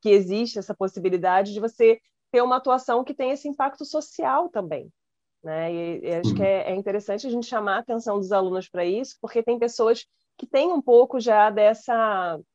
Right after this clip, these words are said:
Speaker 1: como é que eu diria, assim, dessa característica pessoal, assim, de gostar de fazer trabalho voluntário, de gostar de, né, tá trabalhando em prol do próximo,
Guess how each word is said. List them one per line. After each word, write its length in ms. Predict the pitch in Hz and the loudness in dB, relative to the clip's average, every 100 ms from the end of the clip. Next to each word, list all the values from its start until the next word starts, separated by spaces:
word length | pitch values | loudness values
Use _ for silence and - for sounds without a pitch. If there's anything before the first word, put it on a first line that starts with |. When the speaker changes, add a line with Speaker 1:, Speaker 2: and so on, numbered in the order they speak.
| _ _ _ _ - | _ _ _ _ -10
Speaker 1:
como 120 | 190 | -6
é 40 | |
que 60 | 214 | -4
eu 40 | |
diria, 300 | 214 208 180 | -2 -2 -2
assim, 220 | 185 185 175 | -4 -6 -4
dessa 220 | 233 285 | -4 -2
característica 560 | 320 302 311 285 285 | -2 -2 -2 -4 -6
pessoal, 500 | 277 254 - 254 262 | -4 -4 2 6 6
assim, 240 | 202 - 190 | 4 -2 -6
de 100 | 185 | 0
gostar 380 | 214 - 226 220 | -2 0 0 0
de 80 | |
fazer 180 | - 185 | -2 -8
trabalho 340 | 185 180 180 170 | -6 -4 -4 -4
voluntário, 840 | 180 185 - 190 170 160 160 156 _ _ 190 | -6 -8 -8 -4 -2 -2 -4 -10 _ _ -2
de 100 | 196 | 2
gostar 480 | 208 - 214 220 202 | 2 2 2 4 2
de, 240 | 185 175 | 0 -2
né, 280 | 190 220 196 | 0 0 2
tá 160 | 208 | 2
trabalhando 500 | 220 226 214 208 220 | 2 2 2 4 2
em 100 | 233 | 2
prol 260 | 226 220 220 | 4 4 4
do 100 | 220 | 2
próximo, 760 | 220 190 180 - 175 156 147 | 0 0 0 -4 -12 -10 -12